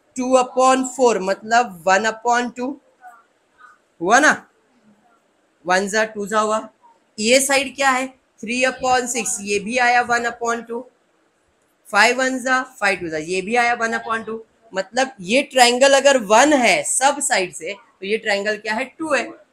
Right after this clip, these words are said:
मतलब दोनों का ratio equal आ रहा है ना, वन, तो इसका क्या है? टू है।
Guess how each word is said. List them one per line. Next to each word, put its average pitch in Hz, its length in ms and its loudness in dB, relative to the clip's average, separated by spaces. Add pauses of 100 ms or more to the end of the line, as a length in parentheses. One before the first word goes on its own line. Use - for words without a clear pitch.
मतलब 208 320 -2
दोनों 202 320 -2
का 254 120 0
ratio 226 400 -4
equal 247 360 -2
आ 240 120 6
रहा 247 100 4
है 247 60 0
ना, 320 200 -2 (360)
वन, 240 360 4 (180)
तो 233 60 -4
इसका 214 320 -6
क्या 185 200 -4
है? 269 260 -4 (140)
टू 175 260 -8
है। 131 460 -10